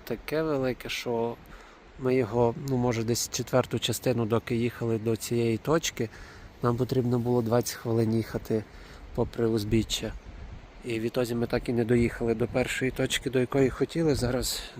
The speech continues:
тут зупинились, потім будемо вже продовжувати маршрут. Дивіться, як тут цікаво в камні проростає деревце.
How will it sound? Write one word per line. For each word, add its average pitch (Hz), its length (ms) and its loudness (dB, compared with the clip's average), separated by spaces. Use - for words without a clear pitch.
тут 160 160 -2
зупинились, 123 560 0
потім 117 340 -4
будемо 113 280 -4
вже 117 140 -10
продовжувати 117 680 -4
маршрут. 117 600 -8
Дивіться, 139 280 2
як - 100 0
тут 127 180 -2
цікаво 123 500 2
в 117 80 -2
камні 135 360 2
проростає 127 840 0
деревце. 127 800 2